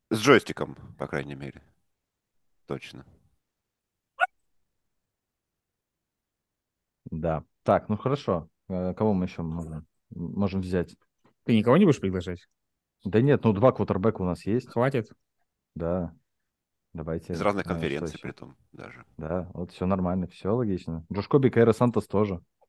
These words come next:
Speaker 2: в принципе, из разных конференций. Сантос там в Тампе играл или где-то. А, не, подожди, не Кайра Сантос. Это этот же. Я же говорил про, имел в виду,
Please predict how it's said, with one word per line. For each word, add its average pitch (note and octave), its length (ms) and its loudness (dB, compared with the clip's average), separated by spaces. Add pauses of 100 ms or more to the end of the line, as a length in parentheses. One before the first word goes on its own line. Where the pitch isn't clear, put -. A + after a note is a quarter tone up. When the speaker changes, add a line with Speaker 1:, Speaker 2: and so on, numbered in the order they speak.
Speaker 2:
в - 40 -12
принципе, F2+ 340 -4
из F2 60 -2
разных F2 260 0
конференций. E2+ 560 -6
Сантос G2 340 0
там E2 140 -6
в - 60 -12
Тампе A2 340 2
играл F2 260 -2
или D#2+ 160 -6
где-то. D#2 200 -10 (1700)
А, G2+ 180 4
не, G#2 140 4
подожди, A#2+ 340 0
не F2+ 120 -4
Кайра D3 240 4
Сантос. G#2+ 400 0 (180)
Это G2 240 -4
этот G2 280 2
же. E2 140 -6
Я G#2+ 200 2
же F#2 100 -6
говорил A2 280 2
про, A2 640 2
имел A2+ 160 4
в G#2+ 40 2
виду, A#2 160 0